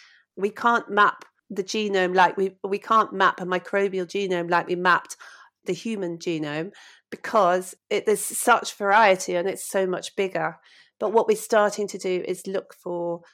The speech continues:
patterns in the microbiome. So we can't even define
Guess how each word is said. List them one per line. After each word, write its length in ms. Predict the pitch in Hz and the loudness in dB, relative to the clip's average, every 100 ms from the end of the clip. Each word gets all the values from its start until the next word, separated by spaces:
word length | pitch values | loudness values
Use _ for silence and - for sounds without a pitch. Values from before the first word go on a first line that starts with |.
| _ - | _ -8
patterns 640 | 220 - - 165 170 170 - | -6 -4 -4 -4 -6 -10 -10
in 100 | 180 | -6
the 80 | 170 | -2
microbiome. 680 | 185 180 - 175 175 175 170 - | -2 -4 -6 -6 -4 -6 -8 -12
So 160 | - | -10
we 80 | 208 | -8
can't 260 | 202 262 254 | -4 -2 -2
even 140 | 202 | -4
define 560 | 180 - 196 185 180 | -8 -8 -4 -2 -4